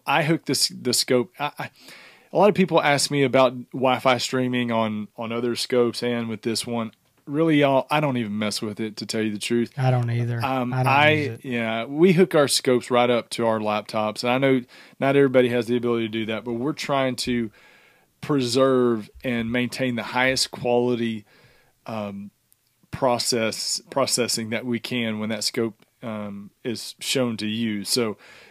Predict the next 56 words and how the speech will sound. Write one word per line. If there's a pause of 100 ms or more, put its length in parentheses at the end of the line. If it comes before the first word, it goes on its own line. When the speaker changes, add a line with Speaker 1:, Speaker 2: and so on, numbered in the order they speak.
(140)
Speaker 1:
the
way
to
do
that, (120)
uh,
you
know, (720)
is
to (440)
hook
it
up
directly
Speaker 2:
And
Speaker 1:
to
Speaker 2:
I
Speaker 1:
the
Speaker 2:
can
tell
you
Speaker 1:
computer.
Speaker 2:
this.
I
can, (240)
I
can
have
a
cord (240)
hooked
into
this,
into
my
laptop,
and
be
watching
the
videos
before
somebody
else
over
here
fumbling
with
their
Speaker 1:
Yeah,
Speaker 2:
Wi-Fi.
Speaker 1:
yeah.
Speaker 2:
So,
I
mean,
Speaker 1:
So